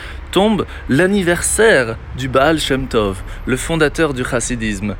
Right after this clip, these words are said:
qui, par ses miracles et sa gentillesse, va réunir le peuple juif ensemble sous l'égide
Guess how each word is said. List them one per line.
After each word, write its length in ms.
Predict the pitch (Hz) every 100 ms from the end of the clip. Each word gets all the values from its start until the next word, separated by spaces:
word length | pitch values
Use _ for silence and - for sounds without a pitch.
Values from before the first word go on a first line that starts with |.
| - -
qui, 240 | - 170 165
par 240 | - 147
ses 180 | - 147
miracles 520 | 147 165 180 - - - - -
et 60 |
sa 160 | 127 151
gentillesse, 800 | 127 175 190 190 185 131 - - - -
va 260 | 104 110 156
réunir 540 | 143 165 165 180 185
le 80 | 151
peuple 300 | 143 165 151
juif 340 | 135 165 151 -
ensemble 600 | 165 - 165 151 113 104 - - -
sous 420 | - - 190 180
l'égide 580 | 147 170 151 208 110